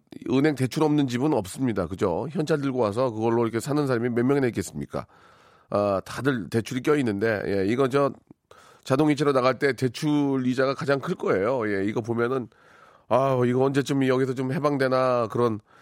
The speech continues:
아, 생각들을 많이 하실 겁니다. 그만큼 또 기쁜 소식이 "집값이 많이 올랐네요." 이런 소식도 좀,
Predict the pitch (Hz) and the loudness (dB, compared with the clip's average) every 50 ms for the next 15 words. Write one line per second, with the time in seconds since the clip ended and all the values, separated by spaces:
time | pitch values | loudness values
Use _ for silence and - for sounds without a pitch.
0 | - - - - - - _ - - 110 107 101 127 139 139 127 120 127 123 127 | -20 -20 -20 -20 -20 -20 _ -4 -2 -2 0 0 -2 -2 -2 -2 0 0 0 0
1 | 120 113 104 110 117 117 113 - - - - 143 143 143 117 98 92 92 104 113 | 2 2 0 0 0 -2 -2 -4 -6 -4 -4 -2 -2 0 0 0 0 2 0 0
2 | 113 - 127 135 143 143 131 - 151 139 135 147 139 - - 120 - - 139 139 | -2 -2 0 0 0 0 0 -2 -4 -2 -2 -2 -2 -2 -4 -8 -4 -2 -2 0
3 | 131 131 127 127 123 113 131 120 110 120 127 147 139 - - - - 143 139 139 | 0 0 0 -2 -2 -2 -4 -4 -4 -2 -4 -4 -4 -4 -6 -2 0 0 0 2
4 | 131 127 127 127 120 117 117 123 123 127 127 127 123 127 127 123 117 117 117 131 | 0 0 0 2 2 2 2 2 2 2 2 2 2 2 2 2 2 2 2 2
5 | 131 127 127 156 123 120 - 147 135 117 127 127 120 | 0 0 -4 -8 -10 -8 -4 -4 -4 -2 -2 -4 -6